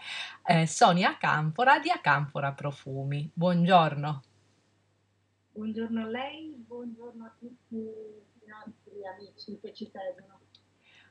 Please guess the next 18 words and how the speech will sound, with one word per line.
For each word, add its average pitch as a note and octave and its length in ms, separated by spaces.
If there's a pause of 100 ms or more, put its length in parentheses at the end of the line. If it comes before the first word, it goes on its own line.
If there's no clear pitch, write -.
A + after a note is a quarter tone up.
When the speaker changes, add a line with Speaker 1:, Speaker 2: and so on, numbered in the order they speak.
(200)
Speaker 1:
Allora, D3+ 840
iniziamo, G#4 1120
eh, F3+ 1200 (140)
dal D#3+ 600
parlare F3 400
con D#3 160
il C#3 160
brand, D3 540
cioè C#3 240
il D3+ 200
vostro A3+ 420
brand A3+ 580
da C#3+ 160
sempre F3+ 540
si E3+ 200
contraddistingue E3 1120
dal C#3 240
connubio F#3 800